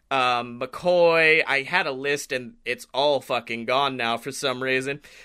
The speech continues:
Uh, but just, like, seeing them all, t-, Razorhawk, and just seeing them all come together and say, like, "Hey,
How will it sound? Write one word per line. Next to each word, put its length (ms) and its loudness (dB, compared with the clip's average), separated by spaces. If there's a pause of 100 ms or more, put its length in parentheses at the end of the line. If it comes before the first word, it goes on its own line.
(140)
Uh, 240 4
but 280 0
just, 220 -2
like, 140 2
seeing 400 0
them 160 2
all, 180 2
t-, 120 -8
Razorhawk, 1000 2 (340)
and 140 2
just 180 -2
seeing 220 4
them 140 0
all 200 6
come 240 0
together 400 2
and 160 -2
say, 220 0
like, 300 -2
"Hey, 560 0